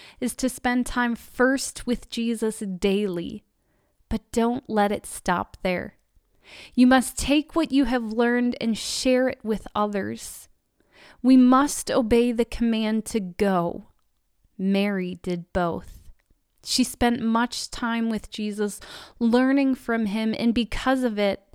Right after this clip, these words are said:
it enabled her to then go and share what she had learned with others. In the Gospels of Mark and Luke, it tells that when Mary came to tell the disciples Jesus had risen, they didn't believe it.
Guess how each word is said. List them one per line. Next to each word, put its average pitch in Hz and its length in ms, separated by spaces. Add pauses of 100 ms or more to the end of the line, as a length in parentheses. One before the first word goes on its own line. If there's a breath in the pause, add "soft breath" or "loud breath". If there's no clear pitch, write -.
(340 soft breath)
it 226 160
enabled 247 640
her 240 180
to - 180
then 214 360
go 226 420
and 226 200
share 226 460
what 220 180
she 226 240
had 196 200
learned 208 480
with 196 340
others. 185 680 (1700 loud breath)
In 233 140
the 233 60
Gospels 240 720
of 202 240
Mark 214 460
and 214 180
Luke, 208 440 (180)
it 214 220
tells 233 420
that 220 200
when 220 240
Mary 240 340
came 247 380
to 254 140
tell 220 380
the 220 120
disciples 214 720
Jesus 220 460
had 202 220
risen, 277 520 (520 loud breath)
they 233 260
didn't 233 320
believe 196 380
it. - 520